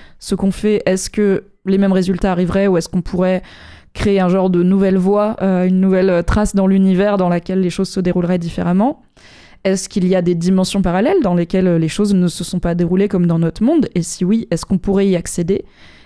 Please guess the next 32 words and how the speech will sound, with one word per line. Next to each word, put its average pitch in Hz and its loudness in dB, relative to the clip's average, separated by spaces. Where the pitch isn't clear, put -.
Et 247 0
si - -2
oui, 185 -2
est-ce - -2
qu'on 170 -2
devrait 175 0
y 165 -2
accéder ? - -6
C'est - -2
autant 247 0
de 285 2
questions 233 0
très - -4
philosophiques, 185 -4
très 220 -2
quasiment 185 -2
transhumanistes 202 -2
que 185 -4
pose 208 0
Devs, 214 0
sur - -2
fond 285 0
d'une 214 2
intrigue 202 0
quand 190 0
même, 190 2
euh, 170 2
avec 220 -2
une 190 0
enquête 185 -4
à 175 -2
résoudre. 175 -4